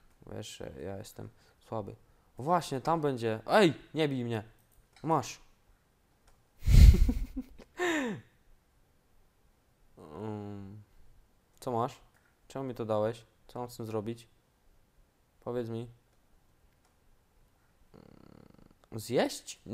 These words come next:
Jak ty mi rzuciłeś ziemię? Nie jestem kretoszczurem, żeby jeść ziemię. Co robisz?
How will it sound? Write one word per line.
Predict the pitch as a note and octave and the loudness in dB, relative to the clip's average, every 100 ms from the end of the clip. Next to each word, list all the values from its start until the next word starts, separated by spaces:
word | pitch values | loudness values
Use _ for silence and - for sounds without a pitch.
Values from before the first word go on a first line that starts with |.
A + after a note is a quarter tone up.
| C3+ C3 | -10 -4
Jak | E3 - | -4 -2
ty | G3 | -2
mi | F#3+ | 0
rzuciłeś | F3+ F#3+ - G3 G3 - - - - | 0 -4 -2 0 -2 -4 -12 -14 -14
ziemię? | D3+ C3+ B2+ A#2+ A#2 - - _ _ _ _ _ _ _ _ - - | -6 -4 -4 -4 -10 -14 -20 _ _ _ _ _ _ _ _ -20 -18
Nie | A#2+ | -14
jestem | - - C3 | -12 -10 -10
kretoszczurem, | A#2 B2 A#2+ A#2+ - A#2+ A#2 A2 - - - | -6 -6 -4 -6 -8 -6 -4 -8 -12 -20 -18
żeby | A2 A2 | -14 -8
jeść | A2+ A2 A2+ | -6 -6 -10
ziemię. | A2 A2 G#2+ G#2+ - - - - _ _ _ _ - _ _ - _ _ - - _ _ _ _ - _ - _ | -12 -10 -10 -12 -18 -20 -20 -20 _ _ _ _ -20 _ _ -20 _ _ -20 -20 _ _ _ _ -20 _ -20 _
Co | - A#2+ | -14 -12
robisz? | G#2+ A#2 | -12 -14